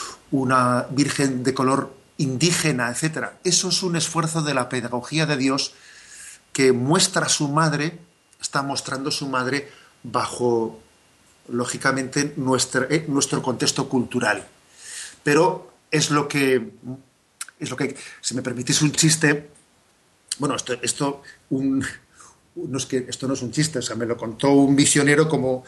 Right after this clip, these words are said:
un sucedido, creo que, quiero entender que esto ocurrió. Perdón, que veo que tenemos el, el cable suelto y ahora mismo lo voy a, estos son los problemas del directo, ¿eh? Un segundito. Disculpen los oyentes, que bueno.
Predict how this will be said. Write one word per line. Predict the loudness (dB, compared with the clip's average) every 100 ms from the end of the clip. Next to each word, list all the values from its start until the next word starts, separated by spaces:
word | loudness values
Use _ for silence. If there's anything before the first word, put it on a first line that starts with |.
| -10 0
un | 2
sucedido, | 2 -4 -2 -2 -2
creo | -2 -4
que, | -6
quiero | -6 -4
entender | -4 -4 -2 0
que | 0
esto | 0
ocurrió. | -2 -2 -4 -4 -6 -14 -20 -20 -20 -20 -20 -20 _ _ _ _ -12
Perdón, | -6 -2 -2
que | -2
veo | -2 -2 -2
que |
tenemos | -4 -4 -4 -4 -2
el, | -2 -2 -4 -8 _
el | -14 -14
cable | -14 -12 -10
suelto | -6 -4 -4 -2
y | -2
ahora | -2 -4
mismo | -6 -6 -4
lo | -2
voy | 0 0
a, | 0
estos | -2 -4 0
son | 0
los | 0
problemas | 0 2 2 2
del | 0
directo, | -2 -6 -8 -4 0
¿eh? | 0
Un | 0
segundito. | -4 -4 -4 -6 -8 -12 -16 -20 -20 _ _ _ _ _
Disculpen | -10 -8 -2 0 2 2
los | 0
oyentes, | 0 0 0 -2 -4
que | -2
bueno. | -4